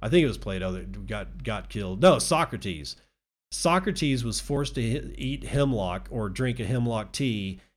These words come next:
and kill himself because of the corruption of the youth.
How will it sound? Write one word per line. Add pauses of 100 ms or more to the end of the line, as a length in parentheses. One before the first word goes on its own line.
and
kill
himself
because
of
the
corruption (140)
of
the
youth.